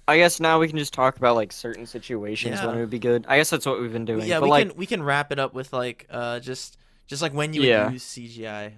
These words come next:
Speaker 2: I guess.
Speaker 1: Yeah, so I, I mean, I'd say the, well, some of the best, I guess, yeah, like we were saying, if you're gonna do C G I, make it, you know, all C G I and make it blend together. Um,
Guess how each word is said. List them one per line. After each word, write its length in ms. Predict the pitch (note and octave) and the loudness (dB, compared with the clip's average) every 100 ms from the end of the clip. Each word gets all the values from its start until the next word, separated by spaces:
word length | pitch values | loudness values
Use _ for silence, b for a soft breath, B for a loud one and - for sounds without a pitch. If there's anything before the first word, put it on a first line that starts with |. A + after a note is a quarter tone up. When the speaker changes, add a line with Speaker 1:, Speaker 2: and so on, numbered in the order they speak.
| - | -18
Speaker 2:
I 80 | |
guess. 420 | G#2+ G2+ G#2 - - | -14 -12 -12 -14 -2
Speaker 1:
Yeah, 380 | D3 C#3 A2 A#2+ | 2 6 4 2
so 200 | - E3 | 4 6
I, 220 | G3 D3 | 6 6
I 40 | |
mean, 200 | F#3 F3+ - - | 4 2 -2 0
I'd 240 | B2+ F3+ | 4 4
say 720 | F#3+ A#3 A#3 G#3 F#3 E3 C#3 - _ _ _ _ _ _ - | 2 4 4 4 2 0 -2 -6 _ _ _ _ _ _ -12
the, 160 | C#3 A#2 - | -12 -12 -16
well, 280 | C3 B2 C3 | -12 -10 -6
some 200 | - D#3 | -4 0
of 60 | |
the 80 | F3 | 2
best, 460 | C3 B2+ C#3 - - - _ - | 2 2 0 -4 -12 -20 _ -16
I 200 | A2 A#2 | -6 -4
guess, 360 | A#2+ A#2+ - - | 0 -2 -2 -4
yeah, 180 | C3+ A#2 | 2 4
like 160 | C3+ F3+ | 4 4
we 60 | |
were 80 | F3+ | 2
saying, 480 | - C#3 A#2+ A2+ A2 - | 4 4 4 2 -4 0
if 120 | C3+ | 2
you're 120 | D3 | 4
gonna 180 | D#3+ E3 | 4 4
do 160 | D3+ C#3 | 4 4
C 200 | - C#3 | 2 0
G 180 | - B2 | 4 6
I, 200 | A#2+ A2+ | 6 6
make 260 | A#2 A2+ | 2 0
it, 160 | A#2 A2+ - | -2 -6 -6
you 80 | A#2 | -2
know, 160 | A2+ | -2
all 260 | - A2+ A#2+ | 2 4 4
C 220 | - C#3 | 4 0
G 180 | C3+ C3+ | 4 6
I 200 | C3+ C#3+ | 8 8
and 120 | C3+ | 6
make 160 | B2+ B2+ | 2 2
it 120 | - | 0
blend 280 | A2+ A#2 C3 | 2 2 2
together. 460 | B2 C3 C3+ C#3+ - b b _ _ _ _ | 4 6 6 2 -2 b b _ _ _ _
Um, 520 | B2 A#2+ A2 G#2 G2+ | 0 2 2 0 -4